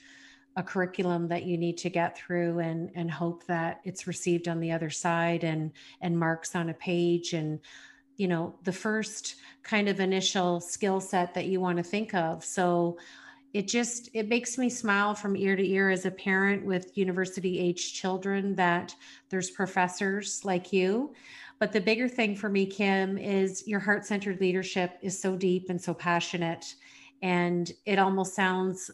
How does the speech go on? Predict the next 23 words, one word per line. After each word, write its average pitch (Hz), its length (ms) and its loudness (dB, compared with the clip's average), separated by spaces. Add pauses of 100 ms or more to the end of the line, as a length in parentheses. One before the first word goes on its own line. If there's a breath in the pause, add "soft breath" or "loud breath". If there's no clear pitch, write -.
when 208 560 -4
you 202 100 2
answered 196 420 0
there, 190 260 2
that 190 180 -6
there 196 80 -2
was 185 180 -2
a 190 40 0
little 190 200 0
bit 185 160 -2
of 180 100 0
an 180 120 -2
element 180 420 0
of 175 60 -2
surprise, 175 840 2 (280 loud breath)
the 190 80 -4
trajectory 190 720 2
that 180 420 6 (680 soft breath)
your 196 220 4
career 190 440 0
has 190 240 -2
taken. 185 720 -2
And 180 640 0